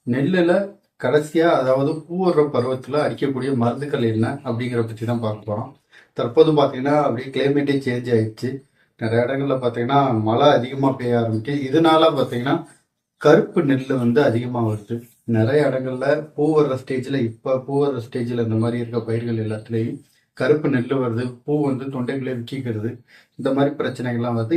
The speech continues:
இது பெரும்பாலும் வந்து சம்பாவுல தான் அதிகமா வரும், குருவையில வந்து பெரிய அளவுல வராது. ஆனா தற்போது பாத்தீங்கன்னா, இந்த குருவையிலே வந்து நிறைய இடங்கள்ல இந்த பிரச்சனை வந்து அதிகமா வருது.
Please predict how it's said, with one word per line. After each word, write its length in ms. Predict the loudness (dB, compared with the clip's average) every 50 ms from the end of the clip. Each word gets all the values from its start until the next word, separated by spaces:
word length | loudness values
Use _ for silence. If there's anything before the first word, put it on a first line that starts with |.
| 0
இது 140 | 2 2 0 0 4
பெரும்பாலும் 560 | 6 6 6 6 6 6 6 6 6 6 2
வந்து 240 | 0 -2 -2 0 0 0 -2 -6 _ _ _ _ _ _ _ -2
சம்பாவுல 540 | -2 0 2 4 6 6 6 6 6 2 0
தான் 160 | 0 0 -2
அதிகமா 340 | -2 -2 -4 -6 -8 -6 -6
வரும், 280 | -4 -4 -4 -6 -8 -12 -18 _ _ _
குருவையில 420 | -2 0 2 6 6 6 6 6
வந்து 200 | 4 0 -2 -6 -6
பெரிய 260 | -2 -2 -2 0 0 0
அளவுல 280 | 0 2 2 0 0 0 -2
வராது. 380 | -2 -2 0 0 0 -2 -2 -6 -10 _ _ -20 -20 _ _ -6
ஆனா 140 | -2 0 0 0
தற்போது 400 | 0 -2 -2 0 2 4 4 6 6 4
பாத்தீங்கன்னா, 380 | 2 0 0 0 0 2 2 2
இந்த 140 | 2 0
குருவையிலே 500 | -2 -4 -4 -2 0 2 4 4 6 4 4
வந்து 260 | 4 0 -2 0 0 0
நிறைய 300 | 2 2 2 2 2 2 2
இடங்கள்ல 480 | 2 2 0 -2 -4 -4 -2 -2 -2 -2
இந்த 140 | -2 -2 -4
பிரச்சனை 360 | -4 -6 -8 -10 -8 -6 -4
வந்து 260 | -2 0 0 0 0 0
அதிகமா 380 | 0 0 -2 -4 -2 -2 -2
வருது. 280 | -2 -2 -2 -4 -4